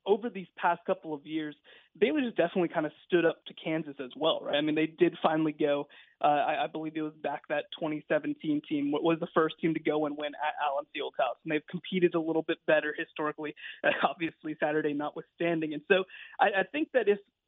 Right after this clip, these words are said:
Baylor's able to win another Big twelve at some point, if they're able to, to make another Final Four, I, th-, I think that that's really it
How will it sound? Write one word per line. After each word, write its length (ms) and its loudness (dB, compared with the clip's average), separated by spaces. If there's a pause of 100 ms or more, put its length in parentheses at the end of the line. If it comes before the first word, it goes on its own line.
(140)
Baylor's 320 -4
able 320 -6
to 160 -4
win 380 2 (240)
another 360 4
Big 160 -2 (100)
twelve 240 -4
at 160 -8
some 160 -6
point, 200 -4
if 120 -8
they're 160 2
able 400 2
to, 160 4 (320)
to 80 4
make 220 4
another 360 0
Final 380 0
Four, 160 -2
I, 60 0
th-, 140 -2
I 60 2
think 160 0
that 140 -2
that's 240 2
really 340 0
it 140 -2